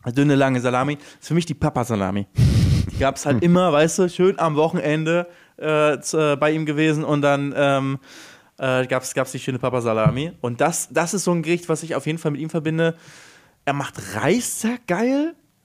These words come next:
Speaker 1: Das, äh, also irgendwie so, auch so Basic-Sachen, weißt du, aber es ist einfach wirklich der weiße Reis, aber der ist immer in der Mitte noch so ein ganz kleines bisschen hart. Weißt du, wie so eine al dente Pasta, so ein ganz mini bisschen, so der letzte Biss ist da. Finde ich mega geil. Meine Geschwister gar nicht, die wollen das dann immer,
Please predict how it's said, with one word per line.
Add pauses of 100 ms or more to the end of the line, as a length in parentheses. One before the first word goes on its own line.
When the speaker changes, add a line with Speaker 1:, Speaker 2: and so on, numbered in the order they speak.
(140)
Speaker 1:
Das,
äh,
also
irgendwie
so,
auch
so
Basic-Sachen,
weißt
du,
aber
es
ist
einfach
wirklich
der
weiße
Reis, (120)
aber
der
ist
immer
in
der
Mitte
noch
so
ein
ganz
kleines
bisschen
hart. (120)
Weißt
du,
wie
so
eine
al
dente
Pasta,
so
ein
ganz
mini
bisschen,
so
der
letzte
Biss
ist
da. (180)
Finde
ich
mega
geil.
Meine
Geschwister
gar
nicht,
die
wollen
das
dann
immer,